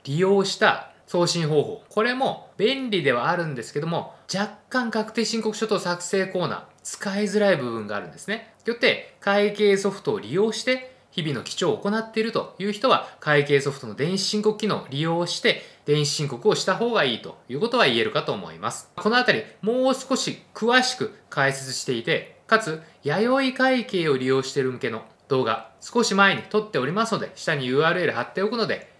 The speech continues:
電子申告の全体像をもう少し知りたいと、もしくは、弥生会計を利用した電子申告の方法を知りたいという方は、そちらの動画見ていただければと思います。それでは、フリーを利用した電子申告の方法、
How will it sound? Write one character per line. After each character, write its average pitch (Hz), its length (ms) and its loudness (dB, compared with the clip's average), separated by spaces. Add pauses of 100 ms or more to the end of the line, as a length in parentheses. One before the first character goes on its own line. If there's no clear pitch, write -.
電 151 200 0
子 143 80 -4
申 156 180 -4
告 113 160 -10
の 101 60 -10
全 180 320 0
体 196 200 4
像 135 160 2
を 113 40 -2
も 196 240 -2
う 226 60 -2
少 240 200 -4
し - 120 -6
知 165 100 -2
り 139 100 -6
た 135 100 2
い 113 60 0
と、 - 80 -10 (260)
も 170 60 -4
し - 80 -8
く - 80 -2
は、 151 240 -4 (100)
弥 208 420 2
生 220 40 -6
会 214 260 4
計 165 200 2
を 131 100 2
利 127 80 -2
用 131 120 2
し 131 60 -8
た 147 100 -2
電 131 220 -2
子 - 40 -6
申 151 180 -6
告 131 180 -12
の 107 80 -10
方 110 160 -8
法 139 160 -4
を 156 60 0
知 151 140 -4
り 147 100 -4
た 165 120 0
い 143 60 -2
と - 100 -8
い 160 120 -6
う 190 60 -6
方 226 180 0
は、 226 80 -2
そ 147 120 -6
ち 143 100 -4
ら 139 100 4
の 127 80 -2
動 117 160 0
画 107 160 -2
見 123 100 -8
て 101 100 -6
い 92 80 -8
た 98 80 -8
だ 101 100 -8
け 175 100 -6
れ 202 60 -2
ば 226 120 0
と 190 120 -2
思 90 160 -6
い 78 80 -16
ま 113 140 -4
す。 - 300 -12
そ 220 120 -2
れ 247 80 -2
で 254 80 0
は、 - 340 0
フ 185 200 -6
リ 254 300 2
ー 214 60 2
を 170 60 2
利 151 140 0
用 156 240 0
し - 100 -6
た - 280 0 (100)
電 156 240 0
子 - 60 -2
申 165 180 -2
告 120 180 -6
の 101 100 -8
方 110 200 -4
法、 104 280 -6